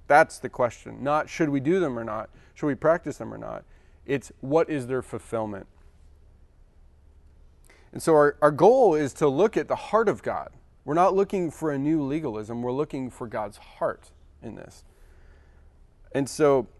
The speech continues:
the first thing I want to do is go through a few key Old Testament passages, and then we're gonna go to what I would call the penultimate text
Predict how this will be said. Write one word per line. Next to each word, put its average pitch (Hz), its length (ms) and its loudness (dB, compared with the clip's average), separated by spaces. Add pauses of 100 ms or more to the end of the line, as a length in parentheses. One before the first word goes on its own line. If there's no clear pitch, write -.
(840)
the 143 100 -2
first 226 300 0
thing 190 160 -2
I 151 40 2
want 139 180 0
to 135 40 -4
do 131 120 -4
is 117 100 -6
go 160 180 2
through 208 220 -4
a - 20 -2
few 170 280 -8
key 156 280 -6
Old 139 220 0
Testament 117 420 -8
passages, 107 600 -8
and 127 160 -2
then 151 80 0
we're 170 100 2
gonna 165 140 2
go 143 180 2
to 135 320 -4
what 120 240 -2
I 120 160 4
would 156 140 -2
call 131 160 0
the 120 80 -6
penultimate 139 720 -4
text - 480 -4